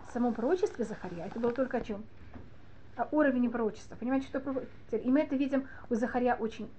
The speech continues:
явно, у других это немножко более, но это как будто показывает и о Хагай, и о Малахи на каком-то уровне что-то похожее.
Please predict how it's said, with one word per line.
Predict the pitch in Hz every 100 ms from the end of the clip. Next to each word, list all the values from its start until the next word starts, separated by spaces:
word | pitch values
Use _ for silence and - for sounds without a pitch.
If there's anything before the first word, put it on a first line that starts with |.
| -
явно, | 254 311 427 523 - - -
у | 226
других | 262 349 359
это | 269
немножко | 220 226 -
более, | 233 359 440
но | 294
это | 294
как | 269
будто | 269
показывает | 269 277 277 262
и | 254
о | 240
Хагай, | 254 254 320
и | 339 240
о | 240 226 226
Малахи | 233 220 214 320
на | 294
каком-то | 220 262 240
уровне | 214 214 214 -
что-то | - 214 -
похожее. | 220 - - -